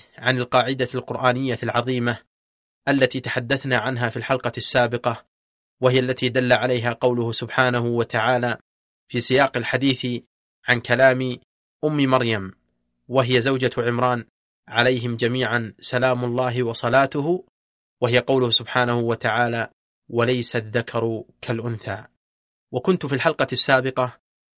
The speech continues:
قد ذكرت موضع ورود هذه القاعدة وسر تقديم الذكر على الأنثى في الآية، كما أشرت أيضًا إلى نماذج تطبيقية من القرآن الكريم على هذه القاعدة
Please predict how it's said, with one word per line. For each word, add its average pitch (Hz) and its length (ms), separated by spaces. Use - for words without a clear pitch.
قد 135 120
ذكرت 151 400
موضع 139 720
ورود 139 360
هذه 123 320
القاعدة 98 680
وسر 147 600
تقديم 143 400
الذكر 127 500
على 120 160
الأنثى 123 400
في - 100
الآية، 113 420
كما 165 280
أشرت 156 360
أيضًا 143 480
إلى 147 240
نماذج 143 480
تطبيقية 135 760
من 143 120
القرآن 139 420
الكريم 131 520
على 131 240
هذه 127 300
القاعدة 120 480